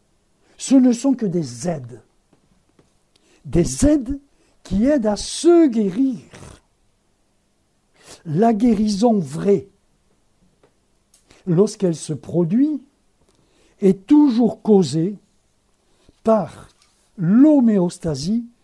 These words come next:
de la force vitale, libérer des surcharges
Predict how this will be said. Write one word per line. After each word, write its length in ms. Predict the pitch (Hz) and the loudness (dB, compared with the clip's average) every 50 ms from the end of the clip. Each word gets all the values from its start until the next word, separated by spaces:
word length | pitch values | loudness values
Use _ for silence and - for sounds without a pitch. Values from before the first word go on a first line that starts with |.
| _ _ _ _ _ _ _ _ _ | _ _ _ _ _ _ _ _ _
de 140 | 120 131 147 | -6 -4 -2
la 160 | 156 180 190 | -2 -2 -4
force 460 | 185 - - 202 202 196 202 - - | -6 -8 -8 -6 -6 -6 -6 -10 -16
vitale, 960 | 139 117 117 139 147 - _ 202 185 208 240 247 262 269 269 285 285 294 277 277 _ _ _ _ _ _ _ _ _ _ _ _ - | -18 -16 -16 -18 -20 -14 _ -10 -10 -10 -10 -10 -10 -10 -10 -10 -12 -16 -20 -20 _ _ _ _ _ _ _ _ _ _ _ _ -4
libérer 1000 | 190 175 226 247 277 294 302 285 233 262 240 233 214 180 165 185 180 170 147 135 | 0 2 4 6 8 8 8 6 6 4 4 4 2 0 0 2 2 2 0 0
des 120 | 127 165 | -4 -6
surcharges 840 | 156 - - - - 262 196 160 - - - - 180 151 113 120 101 | -6 -6 -10 -8 -6 -6 -6 -6 -10 -14 -12 -10 -10 -10 -12 -16 -20